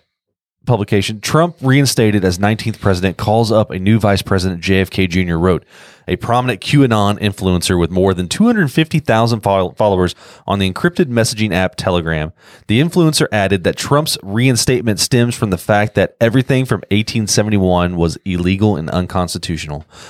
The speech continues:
a reference to a convoluted far-right conspiracy the-, theory aimed at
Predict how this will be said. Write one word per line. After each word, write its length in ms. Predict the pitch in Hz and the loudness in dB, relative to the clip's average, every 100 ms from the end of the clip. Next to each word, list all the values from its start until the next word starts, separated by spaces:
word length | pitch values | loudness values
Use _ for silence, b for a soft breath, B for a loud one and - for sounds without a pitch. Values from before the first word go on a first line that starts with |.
| B | B
a 80 | 90 | -2
reference 580 | 85 113 123 151 147 - - | 2 2 2 0 -2 -6 -8
to 340 | - 107 98 95 | 0 2 4 2
a 140 | 92 | 0
convoluted 640 | - 113 117 123 113 110 95 | -2 -2 0 2 4 2 0
far-right 500 | - 101 101 98 87 | 0 2 2 2 0
conspiracy 460 | 92 - 95 87 87 | -6 -4 -2 -2 -4
the-, 240 | 95 87 | -2 -2
theory 420 | - 98 87 90 87 B B B - | -2 -2 0 0 -4 B B B -4
aimed 320 | 113 131 135 | 0 0 2
at 340 | 101 104 101 | 2 2 0